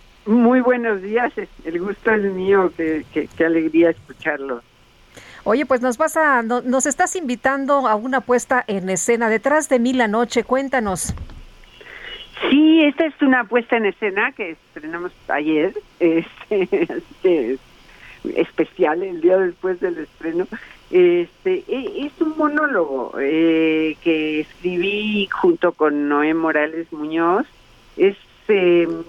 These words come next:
Speaker 1: acerca de la historia de mi familia, se enmarca un poquito en esto que ahora se ha llamado biodrama, que es, eh, un poco las, las historias personales, ponerlas sobre el escenario.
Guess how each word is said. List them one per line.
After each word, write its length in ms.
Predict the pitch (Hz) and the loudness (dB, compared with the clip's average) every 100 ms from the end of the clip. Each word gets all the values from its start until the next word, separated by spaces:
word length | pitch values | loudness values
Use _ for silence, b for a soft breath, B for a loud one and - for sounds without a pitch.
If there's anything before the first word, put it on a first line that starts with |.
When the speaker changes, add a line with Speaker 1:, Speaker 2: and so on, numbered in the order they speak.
| - | -10
Speaker 1:
acerca 600 | - - 277 254 - 254 | -8 -6 -6 -4 -2 -2
de 560 | 196 170 156 147 131 - _ - - | -2 -6 -8 -10 -10 -12 _ -18 -6
la 140 | 170 | -2
historia 540 | 165 - 202 170 175 | -2 -4 -2 2 2
de 100 | 151 | 0
mi 140 | 139 135 | -4 -6
familia, 580 | - 127 202 220 196 180 | -6 -6 -6 0 0 0
se 60 | - | -6
enmarca 400 | 202 226 339 359 | -6 -6 -6 -8
un 100 | 294 | -4
poquito 360 | 196 - - 170 | -6 -6 -4 -4
en 100 | 160 | -4
esto 220 | - 185 | -6 -4
que 100 | 147 | -2
ahora 240 | 139 151 | 0 -2
se 180 | - 156 | -2 -2
ha 80 | 123 | 0
llamado 560 | 160 160 165 160 160 143 | 0 0 -2 -2 -8 -6
biodrama, 680 | 143 131 139 170 165 160 | -4 -2 0 -2 -4 -8
que 140 | 147 143 | -12 -16
es, 60 | - _ | -18 _
eh, 180 | 127 113 - b b - | -10 -10 -14 b b -18
un 60 | 147 | -6
poco 240 | 156 151 | -4 -2
las, 260 | 156 135 113 | -2 -2 -4
las 260 | 131 135 | -8 -8
historias 460 | 160 - - - 254 | -12 -18 -10 -2 -2
personales, 680 | - 156 139 160 147 160 156 - - | -2 -6 -2 -4 -4 -8 -10 -14 -8
ponerlas 320 | 151 165 165 - | -2 0 -2 -2
sobre 220 | 131 123 | -4 -4
el 80 | 123 | -6
escenario. 600 | 123 131 120 131 127 | -8 -6 -2 -2 -2